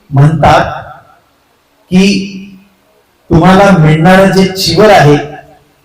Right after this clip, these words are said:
ते मला कधी तुम्ही देऊ नका, तुम्हाला आलेलं भोजन आहे ते मला काही देऊ नका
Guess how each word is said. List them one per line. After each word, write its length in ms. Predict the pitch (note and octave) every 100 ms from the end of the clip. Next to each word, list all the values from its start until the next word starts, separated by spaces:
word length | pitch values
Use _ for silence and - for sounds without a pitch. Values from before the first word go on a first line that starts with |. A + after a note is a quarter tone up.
| _ _ _ _ _ _ _ _ _ -
ते 100 | F3
मला 320 | F3 F#3+ F#3
कधी 300 | E3+ F#3+ G3+
तुम्ही 240 | G3+ F#3
देऊ 240 | D3 E3 F3+
नका, 460 | E3 - D3+ B2+ - - - _ _ _
तुम्हाला 320 | F3 F3+ F#3
आलेलं 560 | F3 C#3+ D3 E3 F#3 F3+ F3+
भोजन 380 | - D#3+ G3 F#3+
आहे 200 | D#3 D3
ते 220 | - F#3+
मला 200 | G3 F#3+
काही 280 | F3+ F3+ E3+
देऊ 200 | D#3+ D#3+
नका 420 | D3+ D3 C3+ A#2+